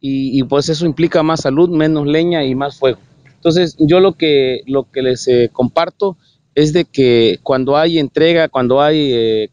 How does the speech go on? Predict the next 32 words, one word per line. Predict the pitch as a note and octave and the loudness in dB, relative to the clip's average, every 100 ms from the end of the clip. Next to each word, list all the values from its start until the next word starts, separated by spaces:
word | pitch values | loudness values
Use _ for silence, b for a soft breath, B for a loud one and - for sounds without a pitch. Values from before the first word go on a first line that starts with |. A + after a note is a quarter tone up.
| - | -8
este, | A#2 - - B2 | -8 -8 -4 -2
compromiso | B2+ A2+ B2 C3+ D3+ D#3+ | -2 -2 0 0 0 -2
con, | - A2+ A2 | -2 -2 -4
con | - A2+ A2+ | -8 -4 -4
la | G#2+ | -2
gente | C#3+ D3+ | -2 -2
que | C#3 A#2+ | -2 -2
lo | A2 | -2
requiere, | A2 C#3 C#3+ | -2 0 2
lo | B2+ | 2
necesita, | A2 D3 D3+ F3+ B B - | -2 -4 -4 -6 B B -8
pues | B2 | -2
ahí | C#3+ | 0
están | D#3 D3+ | 0 0
los | D#3+ | 0
resultados, | C3+ B2 G#2+ D#3+ F3+ G#3 - _ _ _ - | -2 -4 -4 -2 -4 -6 -12 _ _ _ -10
y | C3+ C3 C3 | -8 -6 -4
de | C3 | -2
manera | C3 C#3+ E3 E3 | 0 0 0 0
muy | F3 | 0
satisfactoria, | F3+ D#3+ C3 - A2 D#3 E3+ G3 G3+ - _ _ _ _ _ _ - | 0 -4 -4 -10 -4 -2 2 0 -2 -8 _ _ _ _ _ _ -2
quiero | D3+ D#3+ | 2 2
decirles | C#3+ E3+ F3+ F#3 | 2 0 0 -2
que | - C3+ | -6 -4
con | C#3 | -2
este, | D#3+ - F#3 D3 - _ _ _ | -2 -2 -2 -2 -4 _ _ _
con | C#3+ E3 | 0 0
esta | - F3 | -2 -4
ampliación | - B2+ D#3+ E3 | -2 0 0 0
que | F3 | -2
se | - B2 | 0 2
dio, | D3 G#3+ | 2 2